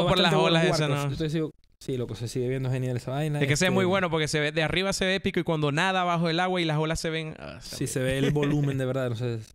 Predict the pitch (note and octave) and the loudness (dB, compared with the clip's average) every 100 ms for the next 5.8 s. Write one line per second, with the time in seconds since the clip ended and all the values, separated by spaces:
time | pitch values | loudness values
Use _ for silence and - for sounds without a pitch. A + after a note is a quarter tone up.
0 | - B2+ B2+ C#3 C3 B2+ B2+ B2 A2+ - | -6 -4 -2 -2 -2 -2 0 0 -2 -4
1 | C3 B2 - B2 A#2+ B2 A#2+ A#2 A#2+ A#2+ | -4 -4 -6 -8 -6 -6 -4 -4 -6 -4
2 | D3 C#3 C3+ B2 A2+ - _ _ _ _ | -4 -4 -2 -2 -4 -8 _ _ _ _
3 | - _ _ _ C3 A#2+ - C3 B2+ B2 | -20 _ _ _ -8 -8 -4 -2 0 0
4 | A#2+ A#2+ - - C3+ A#2+ D3+ D#3 E3+ E3+ | 0 -4 -6 -6 -4 0 0 2 0 2
5 | E3 E3 - F3+ E3 E3 F#3 G3+ | 0 0 -2 -2 -2 -2 0 -2